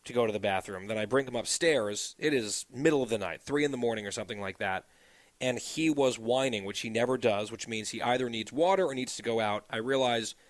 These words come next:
maybe he had poked his head out the door when I opened it. He had not gone out and gone to the bathroom. So I had to bring him back downstairs, and I was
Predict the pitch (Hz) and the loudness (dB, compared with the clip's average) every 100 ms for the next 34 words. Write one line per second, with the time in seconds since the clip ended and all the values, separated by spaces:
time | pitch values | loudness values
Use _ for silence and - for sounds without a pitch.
0 | - 120 147 165 165 147 107 - 135 - | -4 0 2 0 0 0 0 0 0 -2
1 | 113 131 120 113 107 110 117 127 113 107 | -4 -2 -2 -4 -4 0 2 2 0 0
2 | 110 123 120 - - - 135 117 120 113 | -2 0 -2 -2 -14 -2 -2 2 0 0
3 | 113 110 104 95 92 _ _ _ _ 117 | 0 0 2 -2 -4 _ _ _ _ -4
4 | 120 120 110 101 117 110 98 110 110 107 | 0 2 0 0 0 0 -6 -4 -4 -2
5 | 113 104 95 - 156 175 170 156 156 - | -4 -4 -4 0 2 0 0 2 2 0
6 | 139 131 127 120 - - - - _ 131 | 2 4 4 0 -4 -12 -20 -20 _ 0
7 | 131 127 | 2 2